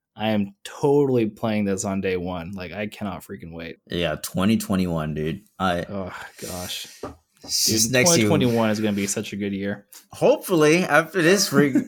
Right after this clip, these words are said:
Speaker 1: <laughs>
Speaker 2: after this mess of a year we've had.
Speaker 1: Oh, yeah.
Speaker 2: <laughs>
Speaker 1: Yeah, that's true. Can't, can't,
Speaker 2: We're
Speaker 1: only, only way up now.
Speaker 2: Yeah. <laughs> The humanity needs a,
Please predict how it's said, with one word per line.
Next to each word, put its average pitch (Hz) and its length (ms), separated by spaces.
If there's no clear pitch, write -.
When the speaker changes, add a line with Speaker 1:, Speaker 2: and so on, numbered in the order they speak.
Speaker 1:
<laughs> - 240
Speaker 2:
after 196 220
this 180 280
mess 135 440
of 123 120
a 127 80
year 123 160
we've 117 220
had. 117 320
Speaker 1:
Oh, 120 40
yeah. 110 440
Speaker 2:
<laughs> - 440
Speaker 1:
Yeah, 202 320
that's 208 140
true. 110 240
Can't, 147 400
can't, 156 380
Speaker 2:
We're - 220
Speaker 1:
only, 156 260
only 151 300
way 139 180
up 123 160
now. 98 300
Speaker 2:
Yeah. 120 500
<laughs> - 140
The 135 520
humanity 180 560
needs 127 320
a, 104 460